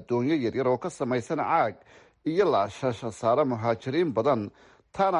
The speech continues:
ayaa keenta in aanay doonyahaasi iyo laashashkaasi sabayn karin biyaha dushooda, ugu dambeyntiina ay u rogmadaan ka hor inta aanay gaadhin Britain.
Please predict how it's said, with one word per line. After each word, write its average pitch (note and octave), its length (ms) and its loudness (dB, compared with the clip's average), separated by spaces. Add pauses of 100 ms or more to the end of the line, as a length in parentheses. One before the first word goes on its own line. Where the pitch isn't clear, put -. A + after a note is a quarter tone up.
ayaa C3 320 0
keenta A#2 600 -2 (960)
in G3+ 200 0
aanay A#2 260 0
doonyahaasi B2 760 -2 (160)
iyo C#3 160 2
laashashkaasi C3+ 880 0 (180)
sabayn D#3+ 440 -2
karin A#2+ 380 -4
biyaha C3+ 440 0
dushooda, D#3+ 480 -2 (540)
ugu E3 200 0
dambeyntiina D3 680 0
ay B2 80 4
u F3 80 2
rogmadaan A#2 500 0 (200)
ka A3 120 -4
hor A#2+ 200 2 (340)
inta F#3+ 280 -4
aanay A#2 280 0
gaadhin A2+ 480 0 (340)
Britain. C#3+ 420 -2